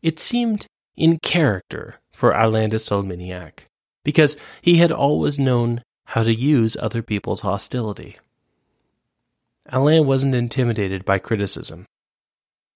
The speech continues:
Many people thought that he just ignored it, but his first biographer, who was also Alain's friend, knew otherwise. Alain de Solminiac wasn't impervious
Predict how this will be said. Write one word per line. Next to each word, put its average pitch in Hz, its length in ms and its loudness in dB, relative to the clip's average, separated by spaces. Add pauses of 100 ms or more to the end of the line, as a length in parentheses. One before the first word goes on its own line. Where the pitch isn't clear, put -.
(160)
Many 175 220 6
people 135 240 4
thought 120 320 2
that 107 100 0
he 104 120 -2
just 101 260 -2
ignored 101 440 0
it, 78 140 -10 (140)
but 104 220 0 (500)
his - 160 0
first - 340 -2
biographer, 139 800 -2 (360)
who - 120 -6
was 107 160 2
also 123 340 4
Alain's 104 400 2
friend, 95 480 -2 (300)
knew 110 180 4
otherwise. 95 680 0 (1700)
Alain 147 260 2
de 160 100 2
Solminiac 123 680 2
wasn't 107 260 4
impervious 98 920 -2